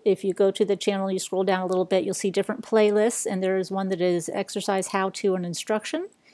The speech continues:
And the other thing is that I'm also gonna link to some of the videos there that are on back training, 'cause we talked about that in the last episode. And I have videos of how to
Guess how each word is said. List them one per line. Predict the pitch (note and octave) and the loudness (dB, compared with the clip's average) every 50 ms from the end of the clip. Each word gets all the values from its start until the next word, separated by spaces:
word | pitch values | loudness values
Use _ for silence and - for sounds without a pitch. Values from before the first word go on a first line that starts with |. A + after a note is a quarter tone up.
| - - - _ _ - | -20 -20 -20 _ _ -6
And | F#3+ F3+ F#3 F#3 F3+ F#3+ F#3 - - - _ _ | -4 -2 -2 -2 -2 -2 -4 -6 -10 -12 _ _
the | E3+ F3+ G3 - | -4 -2 -2 2
other | - B3 C#4 E4+ C4 | 2 2 4 2 0
thing | - - A3 G#3+ G#3 G#3 | 2 2 2 2 0 0
is | - G3+ F3+ - | 0 -2 -2 0
that | - F#3+ F#3 F#3 F3+ | 0 2 2 2 0
I'm | G3 F#3+ | 0 0
also | G3+ G3+ - A3 | 0 0 0 0
gonna | G3 G#3+ G3+ F#3+ F#3 | 0 0 0 0 0
link | F#3+ F#3+ F#3+ - | 0 0 -2 -4
to | - - - - G3 F3+ F3+ | -6 -6 -2 0 0 0 2
some | - G#3+ F#3+ | 0 0 -2
of | F#3 F3 | 0 0
the | F#3 E3+ - - - _ F3 | -2 -2 -4 -10 -14 _ 4
videos | G3+ G3+ G3 F#3+ F#3 F#3 F3+ E3+ - | 4 6 8 8 6 6 4 2 4
there | - F#3+ F#3 F#3 F#3 | 4 6 6 6 6
that | F3+ F3+ F3 - | 4 2 0 2
are | - F#3 F3+ F3+ F3+ | 2 2 2 4 2
on | F3+ F3+ F3+ F3+ F3 E3+ - _ | 2 0 -2 -4 -6 -8 -12 _
back | - D#3+ G#3 A#3 C#4 - - - | 2 4 4 4 4 0 -4 -12
training, | - - G#3+ F#3 E3 D3+ - - F3+ - | -6 -4 -2 -2 -2 -4 -6 -8 -12 -10
'cause | - G3+ D#3+ | -10 -4 -4
we | F#3 F3 | -2 0
talked | - F#3 F3+ - | 0 -2 0 2
about | - F#3 - - | 2 2 2 2
that | F3+ E3 | 0 0
in | F#3 F3+ | 0 2
the | F3+ | 4
last | F#3 F#3+ G#3+ A3+ A3 - | 4 6 6 4 4 0
episode. | F#3 - - E3 - - F3 D3+ C#3+ C3+ - - - - - - - | 0 0 -2 -6 -2 -2 0 0 0 -2 -6 -14 -20 -20 -20 -20 -8
And | - G3 F3+ F3+ F#3 F#3+ | -4 -2 -2 -2 -2 -2
I | - F#3 F3+ F#3+ | -2 0 -2 0
have | E3 F#3+ F#3+ F3+ | 0 -2 -2 -2
videos | E3+ F#3+ F#3+ G3 F#3+ F#3+ F3+ | 0 0 2 4 4 2 2
of | F#3 - | 0 -2
how | - - G3 | 0 0 0
to | F#3 F3+ F#3 | 2 0 -2